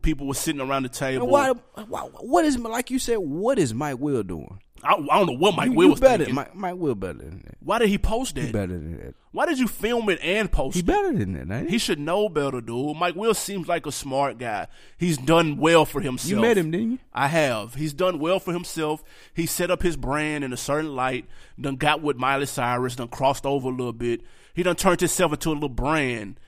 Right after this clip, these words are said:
Speaker 1: He's doing well with that. Nigga, you know this ain't
Speaker 2: But,
Speaker 1: good for
Speaker 2: okay, so,
Speaker 1: business,
Speaker 2: so
Speaker 1: my
Speaker 2: let me
Speaker 1: nigga.
Speaker 2: paint the scene, though. It, like, one, it wasn't one white dude sitting there, like,
Speaker 1: No.
Speaker 2: behind one big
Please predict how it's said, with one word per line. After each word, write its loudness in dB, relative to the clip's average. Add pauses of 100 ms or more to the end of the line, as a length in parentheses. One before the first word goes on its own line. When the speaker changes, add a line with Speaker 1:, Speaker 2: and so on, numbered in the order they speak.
(140)
Speaker 1:
He's -4
doing 2
well 2
with -2
that. -10 (680)
Nigga, 0
you 6
know 8
this 8
ain't 4
Speaker 2:
But, -6
Speaker 1:
good 6
for 4
Speaker 2:
okay, 2
so, 4
Speaker 1:
business, 6
Speaker 2:
so 2
Speaker 1:
my 0
Speaker 2:
let 0
me -2
Speaker 1:
nigga. -2
Speaker 2:
paint -2
the -12
scene, -6
though. 0
It, -2
like, 2
one, 0
it -6
wasn't 4
one 0
white 0
dude 2
sitting -2
there, -2
like, -2
Speaker 1:
No. -4
Speaker 2:
behind -2
one 0
big -2